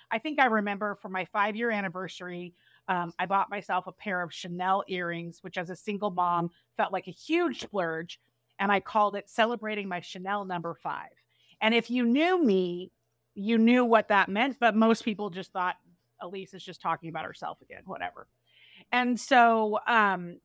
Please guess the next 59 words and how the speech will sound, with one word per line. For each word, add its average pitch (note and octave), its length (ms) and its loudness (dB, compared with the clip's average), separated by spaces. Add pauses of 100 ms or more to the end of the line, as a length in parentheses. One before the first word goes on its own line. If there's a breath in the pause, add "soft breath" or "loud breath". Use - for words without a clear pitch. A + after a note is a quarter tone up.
so B3+ 280 0
I A#3+ 100 6
knew D4+ 440 0
when A#3 400 4
I G#3+ 160 -2
was G#3 200 -8 (340)
getting B3 200 -4
ready A#3 220 -2
to G3+ 80 -6
launch G#3+ 420 -2
the F3 100 -18
site B3+ 540 0
that F#3 240 -6
this B3+ 240 -8
was F#3 160 -6
it, G#3+ 260 -2
that E3+ 80 -2
I G3 100 2
was F#3+ 200 -6
ripping A#3 280 0
the A#3 60 -2
Band-Aid G3 440 -4
off, E3 260 0
and E3+ 100 -12
that F3+ 140 -8
once A3+ 260 -6
you F#3+ 80 -10
take G#3 300 -10
that E3+ 200 -4 (420 soft breath)
sober A3 360 -6
genie G#3 420 -8
out G#3 140 4
of F#3 80 -2
the E3+ 60 -8
bottle, F3+ 560 4
there's G3 260 -8
no A#3 260 2
putting A3 360 -4
it E3 100 -10
back F3+ 280 -6
in. A3 300 -4
And F3+ 160 -4
I G#3+ 140 2
was G#3+ 160 -2
just - 240 -12
gonna G3 140 -6
have F#3 260 -8
to F3+ 60 -20
be E3+ 100 -12
comfortable F#3+ 760 -2 (360)
with G#3 260 -4
whoever G#3+ 760 2
stopped G#3+ 460 0
wanting A3 280 2
to G#3 80 -2
be G#3 120 -4
in G3+ 100 -4
my G3 140 0
life C4 280 6